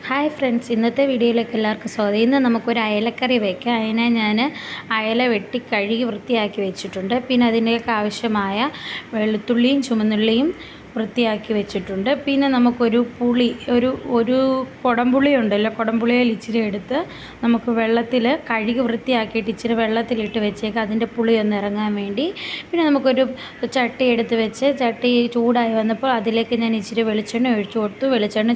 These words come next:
ചൂടായിട്ടുണ്ട്. ഇനി നമുക്ക് ഈ വെളിച്ചെണ്ണ ചൂടായതിലേക്ക് നമുക്ക് കടുകും ഉലുവയും കൂടി ഇട്ട് കൊടുക്കാം. ചിലവർ ഉലുവ ഇടത്തില്ല, വേണ്ടവരിട്ടാൽ മതി. ഞാൻ കടുകും ഉലുവയും കൂടാണ് ചേർക്കുന്നത്. അങ്ങനെ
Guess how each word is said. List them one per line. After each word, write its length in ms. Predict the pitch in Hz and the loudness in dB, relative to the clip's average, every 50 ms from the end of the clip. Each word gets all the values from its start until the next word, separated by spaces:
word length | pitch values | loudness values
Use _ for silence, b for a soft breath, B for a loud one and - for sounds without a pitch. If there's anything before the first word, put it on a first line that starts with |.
| 240 | 0
ചൂടായിട്ടുണ്ട്. 680 | 226 220 226 220 220 214 208 202 208 - 208 208 208 254 311 381 - B B B B B B B B | 0 0 2 2 2 2 0 0 -2 -4 -4 -2 0 0 0 0 -2 B B B B B B B B
ഇനി 120 | 285 302 294 277 | 0 0 2 4
നമുക്ക് 220 | 269 269 254 - 269 | 4 2 2 2 4
ഈ 40 | 277 262 | 4 4
വെളിച്ചെണ്ണ 340 | 247 240 240 247 254 254 269 254 254 | 4 4 4 4 4 4 4 4 4
ചൂടായതിലേക്ക് 720 | 240 240 233 226 226 226 220 214 214 220 220 220 220 233 214 226 | 4 4 4 2 2 2 2 2 2 2 2 2 0 0 0 0
നമുക്ക് 280 | 226 220 214 233 277 320 - B B B B B B - 220 | 0 0 0 2 0 0 0 B B B B B B -6 -2
കടുകും 440 | 214 233 220 247 254 240 277 320 381 - - 262 | -2 2 2 2 4 4 4 4 2 0 0 2
ഉലുവയും 340 | 247 233 233 233 233 247 254 254 | 4 4 4 6 6 4 4 4
കൂടി 140 | 240 226 214 | 4 2 2
ഇട്ട് 100 | - 247 240 220 | 2 2 2 2
കൊടുക്കാം. 340 | 202 208 - - 233 254 302 294 - | 2 0 0 0 0 0 0 0 0
ചിലവർ 420 | 262 240 226 233 240 233 254 254 285 339 370 349 - 247 | 0 2 2 2 2 4 4 4 4 2 0 0 0 2
ഉലുവ 300 | 240 233 247 247 262 269 262 247 220 | 2 4 4 4 2 2 2 2 2
ഇടത്തില്ല, 440 | 220 226 190 - 226 208 208 214 226 269 330 - - - 247 247 | 0 0 -2 -2 -2 0 2 2 2 0 -2 -4 -10 -6 -2 0
വേണ്ടവരിട്ടാൽ 680 | 254 247 247 247 269 269 269 214 220 - - 240 233 226 226 214 | 2 4 4 4 4 4 2 0 -2 -2 -2 0 0 0 0 0
മതി. 180 | 208 208 277 339 - B B B B B B B - | 0 0 0 -2 -2 B B B B B B B 0
ഞാൻ 100 | 247 254 285 247 262 | 2 2 2 2 2
കടുകും 320 | 247 220 226 214 240 269 262 247 | 0 0 2 2 4 4 4 4
ഉലുവയും 320 | 214 220 226 226 226 226 233 | 4 4 2 2 2 4 2
കൂടാണ് 260 | 233 220 214 208 214 208 208 - | 2 2 0 0 0 -2 -2 -2
ചേർക്കുന്നത്. 540 | 214 208 208 - 214 208 214 220 233 277 359 381 - - B B B B B B | -2 -2 -2 -2 -2 0 2 2 2 2 0 -2 -4 -12 B B B B B B
അങ്ങനെ 200 | 254 247 247 254 | 2 2 2 2